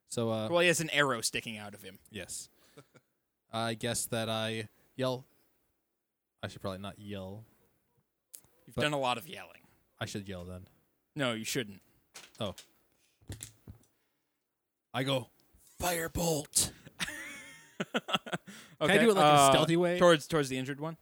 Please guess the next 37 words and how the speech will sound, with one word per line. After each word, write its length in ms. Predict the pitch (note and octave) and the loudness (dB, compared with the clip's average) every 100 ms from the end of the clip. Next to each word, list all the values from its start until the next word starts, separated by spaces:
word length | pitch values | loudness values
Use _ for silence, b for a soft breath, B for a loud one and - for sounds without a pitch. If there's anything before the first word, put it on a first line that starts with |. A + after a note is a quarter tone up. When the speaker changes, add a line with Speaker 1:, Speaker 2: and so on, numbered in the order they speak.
| _ | _
Speaker 1:
Yeah. 120 | - - - | -16 -16 -12
Speaker 2:
Okay. 140 | C#3 C3 _ _ _ _ _ | -12 -14 _ _ _ _ _
No, 220 | D3+ A#2 | -6 -6
they, 240 | A2 G#2+ G2 | -6 -12 -12
they 140 | A#2 A#2 | -10 -8
see 160 | - | -6
you 120 | C3 | -8
come 220 | A2+ A#2 G#2+ | -10 -12 -14
in. 180 | F#2+ - _ _ _ _ | -18 -20 _ _ _ _
It's 140 | B2+ | -12
a 40 | C#3 | -12
door. 440 | A#2+ A#2+ G#2 F#2+ - | -10 -10 -12 -18 -20
There's 160 | A#2+ A#2 | -14 -10
not 120 | B2+ | -8
really 180 | B2+ B2 | -8 -8
a 60 | |
stealthy 300 | B2 C3 C3 | -6 -6 -6
way 140 | B2 A#2 | -6 -8
to 80 | A2+ | -8
enter 260 | A#2 A2 | -10 -12
a 40 | G#2+ | -12
door 460 | - A2+ G#2+ G#2 - | -12 -12 -12 -16 -14
that's 160 | B2 | -12
already 260 | B2 A2+ A2 | -12 -12 -12
open 300 | G#2+ G#2 G#2 _ _ _ _ _ - | -14 -16 -20 _ _ _ _ _ -10
Speaker 1:
Uh, 320 | G#2 G2+ G2+ | -6 -4 -4
Speaker 2:
that 120 | C3+ | -4
they're 100 | C#3 | -6
both 180 | B2 B2 | -6 -8
facing. 420 | - A2+ A2+ G2 G2 _ _ _ _ _ _ _ - | -8 -10 -10 -14 -20 _ _ _ _ _ _ _ -10
Speaker 1:
I 60 | C3 | -6
got 100 | A2 | -6
a 40 | |
seven. 200 | - E2 - _ _ _ _ _ _ _ _ _ _ _ _ _ - | -8 -14 -16 _ _ _ _ _ _ _ _ _ _ _ _ _ -2
Speaker 2:
That 180 | D3+ D3+ | 2 2
does 140 | C3+ | 0
nothing. 320 | B2 A2+ - | -6 -6 -8